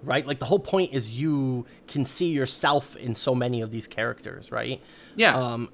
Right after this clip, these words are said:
Speaker 1: and it's just, so, you know, it, the paranoia aspect of it is just so memorable,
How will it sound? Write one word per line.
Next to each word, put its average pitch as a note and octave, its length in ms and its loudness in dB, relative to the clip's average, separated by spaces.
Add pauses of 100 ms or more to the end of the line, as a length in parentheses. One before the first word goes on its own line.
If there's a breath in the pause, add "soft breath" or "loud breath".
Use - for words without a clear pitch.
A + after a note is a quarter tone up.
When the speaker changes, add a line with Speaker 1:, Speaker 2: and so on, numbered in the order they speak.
Speaker 1:
and B2+ 600 0 (640 soft breath)
it's - 240 0
just, - 300 0
so, - 300 4 (160)
you D3+ 140 2
know, A#2 240 0
it, - 340 -10
the C3 300 4
paranoia D#3 720 2
aspect E3+ 640 2
of E3+ 160 4
it F3 160 0
is A#2+ 240 -2
just A#2 240 -6 (100)
so C3 280 4
memorable, G#2+ 640 -4